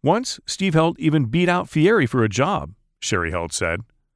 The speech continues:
Fieri and company also visited Rockin' Dave's Bistro and Backstage Lounge,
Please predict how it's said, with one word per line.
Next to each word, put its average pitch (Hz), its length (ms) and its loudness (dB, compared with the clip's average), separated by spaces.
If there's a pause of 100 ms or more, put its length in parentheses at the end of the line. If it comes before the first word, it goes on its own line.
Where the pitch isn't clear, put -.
(320)
Fieri 233 340 2
and 131 100 2
company 135 320 2
also 170 320 0
visited 127 380 2
Rockin' 143 400 0
Dave's 131 300 0
Bistro 104 520 -2
and 101 140 -6
Backstage 104 640 -2
Lounge, 82 520 -6